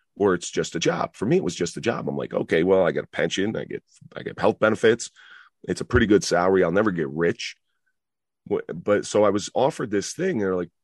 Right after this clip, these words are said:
"Come take the test." I did very well on the test, and I got hired. I was like, "Okay, you know what? This is just another part of my, my story."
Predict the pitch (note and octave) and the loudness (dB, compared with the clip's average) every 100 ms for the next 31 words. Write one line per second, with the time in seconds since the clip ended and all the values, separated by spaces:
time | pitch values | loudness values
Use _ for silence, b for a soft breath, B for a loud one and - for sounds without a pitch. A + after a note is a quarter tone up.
0 | _ C#3 C#3 C#3 A#2+ - F3+ - - G2+ | _ -8 -4 -4 -4 -4 -4 -4 -6 -4
1 | C#3+ B2 A#2+ G#2+ G#2 A2 G#2 F2+ E2 B2 | -2 2 2 4 2 2 0 -4 -4 -4
2 | A2 D2+ - - E2+ E2+ D#2+ - _ C#2 | -4 -8 -14 -6 -4 -2 -4 -8 _ -10
3 | D2 E2 A2 - - _ - C#3 E3 F3+ | -8 -4 -4 -4 -4 _ -14 -8 -4 -4
4 | F3 D#3 C#3+ C3+ B2 C3+ C3 C#3 - A2+ | -2 -4 -6 -6 -6 -6 -6 -8 -6 -8
5 | A2+ A#2+ A2 G2+ G#2 G#2 - G#2 F#2+ F#2 | -4 -4 -2 0 2 2 2 2 2 0
6 | F#2 F2+ E2 - F2+ F2 D3+ G3 - | 0 -2 -4 -8 -6 -6 -4 -6 -6